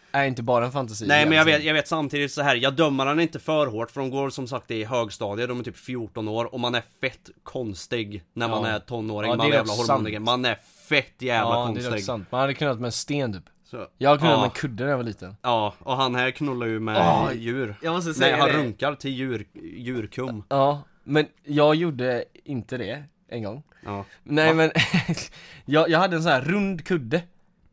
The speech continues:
Speaker 2: Ja.
Speaker 1: i våran familj.
Speaker 2: Ja, typ
Speaker 1: Du vet
Speaker 2: så här emojikudde.
Speaker 1: Nej, en rund, alltså en cylinder. Alltså en sån här vit cylinderkudde
Speaker 2: Ja.
Speaker 1: som hade en dragkedja.
Speaker 2: Ja.
Speaker 1: Och jag vet att jag öppnade upp så här lite av dragkedjan. Och där inne vill jag liksom stoppa in min kak.
Speaker 2: Ja.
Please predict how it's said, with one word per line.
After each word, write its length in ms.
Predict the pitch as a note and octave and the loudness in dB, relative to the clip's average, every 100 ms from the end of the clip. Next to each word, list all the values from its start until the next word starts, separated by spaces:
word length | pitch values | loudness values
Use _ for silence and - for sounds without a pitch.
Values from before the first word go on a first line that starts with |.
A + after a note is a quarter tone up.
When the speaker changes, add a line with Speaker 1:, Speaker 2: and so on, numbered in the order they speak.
| - | -12
Speaker 2:
Ja. 240 | G#2+ G2 | -10 -10
Speaker 1:
i 160 | - C#3 | -4 -2
våran 260 | C3+ B2+ A#2 | 2 2 0
familj. 160 | D3 | -2
Speaker 2:
Ja, 60 | C3+ | 0
typ 60 | |
Speaker 1:
Du 40 | B2 | 0
vet 60 | A2 | 0
Speaker 2:
så 60 | |
här 80 | A2+ | -2
emojikudde. 640 | A2+ A2+ G#2 G2+ G2+ G#2+ G2+ | -2 -4 -6 -8 -10 -10 -8
Speaker 1:
Nej, 320 | D3 F#3 G3 | -2 0 0
en 140 | F3 | 0
rund, 400 | D#3 F#3+ F#3 C#3 | 0 0 0 -2
alltså 200 | C#3 C3+ | -4 -2
en 80 | D#3 C#3+ | -2 0
cylinder. 580 | E3 F3 B2 G2+ D#3 B2+ | 0 0 -4 -4 -2 -2
Alltså 200 | - B2+ | -4 -6
en 80 | D3 | -4
sån 100 | C#3+ | 0
här 60 | C#3 | 0
vit 420 | C3 F#3 F#3 F3 - | 0 -4 -4 -4 -4
cylinderkudde 960 | F3+ F3+ E3+ A#2 G#2+ F2+ - A2 F#2+ E3+ - | 0 0 0 -2 -6 -8 -10 -12 -10 -12 -10
Speaker 2:
Ja. 220 | A2 A2 - | -6 -6 -8
Speaker 1:
som 180 | - C#3+ | -6 -2
hade 120 | D3 | 0
en 80 | B2 | 0
dragkedja. 600 | C#3+ C3 G2 - G#2+ D3+ - _ | -2 -2 -2 -10 -8 -8 -8 _
Speaker 2:
Ja. 160 | G2+ G#2 - _ _ _ _ | -10 -10 -10 _ _ _ _
Speaker 1:
Och 340 | D3 C#3+ - - | -6 -6 -10 -8
jag 160 | D3+ | -2
vet 140 | E3+ D3 | -2 -2
att 80 | D3 | -4
jag 100 | F3+ | -6
öppnade 320 | E3+ D3 D#3 | -6 -2 0
upp 160 | F#3+ | 0
så 60 | - | -2
här 80 | C3+ | 0
lite 340 | E3+ C#3 - | 0 -2 -4
av 120 | B2+ | -6
dragkedjan. 720 | D3+ D#3 A2 - G#2 A2 E3 E3+ _ _ _ _ _ | 0 0 -2 -6 -8 -6 -6 -8 _ _ _ _ _
Och 120 | D3+ | -4
där 300 | C3+ F3+ F#3 | 6 8 8
inne 340 | F3+ D3 B2+ B2 _ _ _ | 6 0 -2 -8 _ _ _
vill 320 | C3+ C3+ C#3+ | -10 -4 -2
jag 140 | C#3 | -2
liksom 200 | B2+ B2+ | -2 -6
stoppa 220 | B2 B2+ | -8 -6
in 80 | C3 | -4
min 120 | A#2+ | -6
kak. 540 | A2+ E3+ C3 F2 - - | -2 0 0 -4 -16 -16
Speaker 2:
Ja. 200 | A2+ A2 | -8 -8